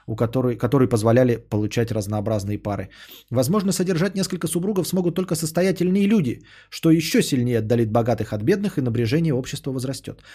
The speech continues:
А почему это возрастёт общество? Пожалуйста, богатей и заводи себе много мужей. В чём проблема? Я понимаю, о чём ты говоришь, да, но в принципе, почему не дать эту возможность?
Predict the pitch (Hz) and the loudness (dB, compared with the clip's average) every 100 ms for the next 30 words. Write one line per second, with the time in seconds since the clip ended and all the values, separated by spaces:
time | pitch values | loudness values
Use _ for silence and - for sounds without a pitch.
0 | - 123 151 254 262 143 127 120 131 - | -4 0 2 2 4 2 2 0 0 0
1 | 127 113 - 104 92 - - - 120 117 | -2 -2 -4 -10 -10 -14 -20 -4 0 2
2 | 214 240 - 139 127 127 120 190 226 208 | 2 2 0 -2 0 0 0 2 2 0
3 | 123 117 113 131 190 208 220 175 - _ | -2 -2 0 -2 -4 -4 -4 -6 -8 _
4 | _ _ _ _ _ _ - 143 156 139 | _ _ _ _ _ _ -2 2 4 4
5 | 143 117 139 110 - 117 107 107 98 - | 2 2 0 0 -2 -2 0 -2 -4 -8
6 | _ _ - - - 120 143 175 226 151 | _ _ -20 -20 -4 2 4 4 4 2
7 | 131 131 123 131 170 113 131 131 139 - | 0 -2 0 2 4 2 0 0 -2 0
8 | 240 165 - 113 131 202 160 139 143 120 | 2 0 -2 -4 -2 0 0 2 2 0
9 | 110 110 123 139 110 - - | -4 -4 -2 -2 -2 -6 -18